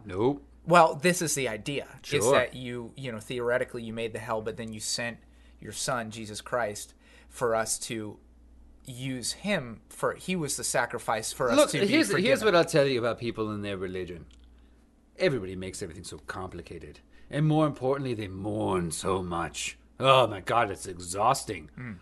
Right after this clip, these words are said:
Speaker 1: When I first made people, I was like, "Isn't this neat?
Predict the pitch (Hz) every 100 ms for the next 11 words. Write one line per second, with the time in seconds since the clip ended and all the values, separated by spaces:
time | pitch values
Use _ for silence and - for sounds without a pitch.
0 | _ - 160 202 - 311 156 117 147 165
1 | 180 180 - 151 110 104 98 101 104 101
2 | 101 - - - - - 381 269 190 151
3 | 160 170 -